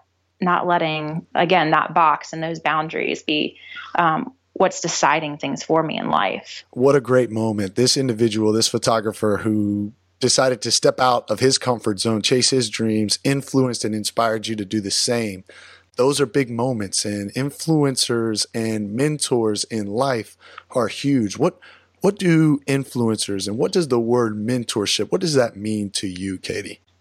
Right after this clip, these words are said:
Speaker 1: Um, I think a lot of, a lot of influencers are, um, I think they're the pe-, the people who, who represent in the choices that they make in, in everyday life,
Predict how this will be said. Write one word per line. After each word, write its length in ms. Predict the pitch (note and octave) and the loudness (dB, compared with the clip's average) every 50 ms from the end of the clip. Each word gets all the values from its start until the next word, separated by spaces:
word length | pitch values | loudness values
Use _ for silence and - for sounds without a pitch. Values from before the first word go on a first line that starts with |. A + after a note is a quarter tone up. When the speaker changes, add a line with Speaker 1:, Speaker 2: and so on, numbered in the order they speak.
| _ _ - | _ _ -2
Speaker 1:
Um, 600 | - A#3+ A3+ A#3+ A#3+ A#3 A#3 A#3 A3+ A3 - - _ _ _ _ _ _ _ _ _ _ _ _ _ _ _ _ _ _ _ _ _ _ _ _ | 2 2 4 4 4 4 4 4 4 2 0 -4 _ _ _ _ _ _ _ _ _ _ _ _ _ _ _ _ _ _ _ _ _ _ _ _
I 80 | - A3+ | -6 -4
think 260 | - - D#4+ F4 F4 | 0 2 4 4 6
a 80 | F4+ C#4+ | 6 6
lot 280 | A#3+ A3 G#3+ G#3+ G#3+ | 6 6 6 6 6
of, 260 | G#3+ G3+ G3+ G3 - - - - | 6 4 2 0 -2 -6 -6 -4
a 80 | G#3+ | -2
lot 220 | G3+ G3+ G3+ G3+ G#3 | 0 0 0 2 2
of 120 | G3+ G3+ | 0 0
influencers 1000 | G#3 - G3 G3 F#3+ F#3+ - G3 F#3+ F#3 F#3 F3+ F3 - F3+ F3 F3 E3+ E3+ - - | 0 0 0 0 0 0 0 2 4 4 4 4 4 4 4 6 4 4 2 0 2
are, 560 | - E3+ E3+ E3+ E3+ E3+ E3+ F#3 F#3+ - - | 4 4 6 6 6 4 4 2 0 0 0
um, 480 | - F3+ F3 F#3 F#3+ G3 - F#3+ F#3 - _ _ - | 0 0 2 2 2 2 0 -2 -4 -6 _ _ 0
I 40 | A3 | 4
think 140 | A3+ B3+ | 4 6
they're 160 | C#4 E4 D#4+ B3+ | 6 6 6 6
the 120 | A3 G3+ | 4 4
pe-, 260 | - - A#3 - - | 4 4 2 4 4
the 100 | G3+ G#3+ | 2 2
people 460 | G#3 - A#3 A3+ A3+ A#3 A3 G3+ G3+ | 4 4 4 4 6 6 6 6 6
who, 560 | F#3+ F3 F#3 F#3 F3+ F3 E3+ E3+ E3 D#3+ D#3 - - F#3+ | 4 4 4 6 8 8 8 8 8 6 4 2 2 2
who 140 | F#3+ F#3+ | 4 4
represent 720 | F3+ F3+ G3 F#3+ F#3+ - G3 F3+ F3 E3 E3 E3+ F3 F3+ - | 6 6 4 2 2 2 2 2 2 2 2 0 0 0 0
in 80 | - F3 | -2 -4
the 80 | D#3+ | -4
choices 460 | D#3 - - F#3+ F#3+ F#3+ - F#3 E3 E3+ | -4 -4 0 0 2 2 2 0 0 2
that 160 | E3 D#3+ - | 2 2 2
they 160 | F#3 D#3 D#3 | 2 2 2
make 440 | D#3+ E3 D#3+ D#3 D#3+ D#3+ D#3+ - - | 2 2 2 4 4 2 0 -2 -6
in, 140 | D#3+ D#3+ D#3+ | -14 -12 -8
in 160 | - - E3+ | -4 -2 0
everyday 440 | E3+ E3+ E3+ E3+ E3 E3 D#3+ D#3 D#3+ | 2 2 4 4 4 4 4 4 4
life, 540 | D#3 D#3 D3+ D3+ D3+ D#3+ - - - - | 4 4 4 4 4 2 0 -4 -12 -12